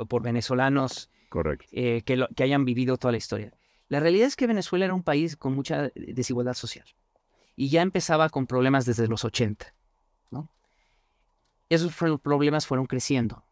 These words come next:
Speaker 1: Empezó a haber inestabilidad política. Y aparece este hombre, Chávez, ¿no? Que al final era, pues, un populista demagogo.
Speaker 2: Militar.
Speaker 1: Militar. Que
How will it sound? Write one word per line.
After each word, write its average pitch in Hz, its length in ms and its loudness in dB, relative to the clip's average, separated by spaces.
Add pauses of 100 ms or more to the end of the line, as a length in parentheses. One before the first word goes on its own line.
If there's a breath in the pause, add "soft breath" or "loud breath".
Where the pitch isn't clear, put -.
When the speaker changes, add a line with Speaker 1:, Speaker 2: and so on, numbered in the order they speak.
(400)
Speaker 1:
Empezó 117 320 -2
a 135 40 6
haber 135 160 2
inestabilidad 117 600 0
política. - 560 -4 (960)
Y 139 140 0
aparece 165 460 2
este 165 200 0
hombre, 147 460 2 (480)
Chávez, - 440 -6 (460)
¿no? 131 240 -10 (380)
Que 135 100 -2
al 123 120 4
final 135 340 0
era, 123 560 2
pues, - 160 -8
un 117 140 0
populista 120 480 -2
demagogo. 113 500 -2 (680)
Speaker 2:
Militar. 76 540 2 (480)
Speaker 1:
Militar. 117 460 -2 (2500)
Que 175 340 2